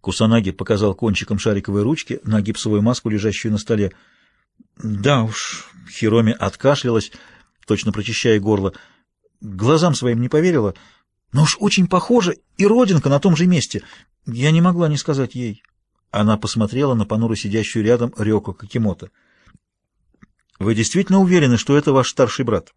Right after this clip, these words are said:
спросил ее Кусанаги. «Уверена», тихо сказала женщина, глаза ее все еще были красные от слез.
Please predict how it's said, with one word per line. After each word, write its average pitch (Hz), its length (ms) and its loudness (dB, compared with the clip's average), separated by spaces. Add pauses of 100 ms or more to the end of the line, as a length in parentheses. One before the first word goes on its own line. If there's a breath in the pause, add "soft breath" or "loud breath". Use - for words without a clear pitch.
(800)
спросил 107 440 -4
ее 95 140 -4
Кусанаги. 95 500 -4 (1500)
«Уверена», 113 540 -4 (280)
тихо - 240 -6
сказала 110 340 -2
женщина, 127 460 -2 (480 loud breath)
глаза 117 380 4
ее 123 180 2
все - 140 -4
еще 117 180 -2
были 117 160 0
красные 110 420 2
от 107 80 -4
слез. 104 300 -6